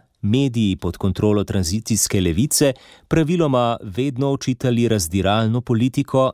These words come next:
in razdvajanje naroda, čeprav so bile prav vse od prve do zadnje primorane v neke vrste obliko povezovanja z levimi strankami.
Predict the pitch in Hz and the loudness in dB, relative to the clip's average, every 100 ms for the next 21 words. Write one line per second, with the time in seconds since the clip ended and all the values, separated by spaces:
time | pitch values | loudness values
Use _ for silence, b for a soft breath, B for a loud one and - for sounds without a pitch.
0 | - 127 123 120 120 90 90 123 143 147 | 0 0 2 0 0 -2 0 0 2 0
1 | 117 98 82 76 73 73 71 - B B | 0 0 -2 -2 -4 -6 -6 -8 B B
2 | B B - - 95 92 - 87 92 90 | B B -2 2 2 2 0 0 0 0
3 | 87 - 139 113 - 101 - 135 98 - | 0 0 0 0 -2 -2 0 2 0 -2
4 | 95 - - 185 139 117 - 110 92 165 | -8 -4 -2 0 0 -2 -4 -2 2 2
5 | 120 107 92 78 85 104 143 - - 156 | 2 0 0 -2 -2 -2 -2 -6 0 2
6 | 117 110 117 110 95 92 101 92 104 - | 4 2 0 0 0 -2 -2 -2 -2 -2
7 | - 104 87 90 110 110 101 - 139 120 | 0 0 0 -2 0 0 -2 -2 0 0
8 | 101 95 110 120 107 101 101 _ - - | 0 2 2 2 0 0 -2 _ -6 -2
9 | 101 110 90 80 76 - 80 69 65 64 | 0 0 0 -2 -4 -4 -4 -4 -6 -8
10 | - | -10